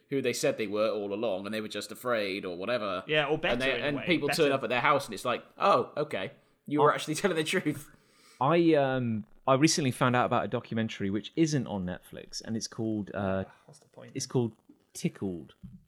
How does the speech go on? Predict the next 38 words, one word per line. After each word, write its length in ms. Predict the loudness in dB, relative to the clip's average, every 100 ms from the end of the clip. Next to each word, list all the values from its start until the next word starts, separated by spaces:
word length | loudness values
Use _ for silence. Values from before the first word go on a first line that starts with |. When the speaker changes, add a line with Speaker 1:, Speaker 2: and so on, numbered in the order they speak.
| _ _ _ _ _ _ _ -18
Speaker 1:
Oh, 140 | -12 -10
yeah. 220 | -10 -8 -2
Speaker 3:
And, 480 | 0 2 2 0 2
uh, 640 | 2 4 4 4 4 2 -2 _ _ _
the 100 | -6
guy 380 | 2 4 4 2 -2
who 100 | 0
was 100 | 0 0
describing 500 | -2 2 2 2 -4
it 160 | -4
said 180 | -2 0
it 60 | -2
was 120 | -2
one 100 | -2
of 60 | 0
his 140 | -2
favourite 340 | -2 -2 -2
movies 400 | -2 -2 -2 -4
of, 80 | -4
like, 140 | -6 -4
twenty 200 | -6 -4
seventeen. 520 | -4 -6 -6 -4 -2
He 80 | -2
said 200 | -4 -4
it's 160 | -4
also 300 | -4 -2 -2 -2
perhaps 360 | -4 -6 -6
the 60 | -4
most 200 | -4 -4
disturbing 520 | -8 -2 0 0 -2
thing 240 | -2 -2
he's 160 | -2 -2
ever, 380 | -2 -2 -4 -4 -12 _ _ _ _ _ -8
he's 180 | -4 0
ever 160 | 0 0
watched. 580 | -2 -2 -4 -8 -8 _ -16
Speaker 2:
Oh, 100 | -12
no. 280 | -10 -12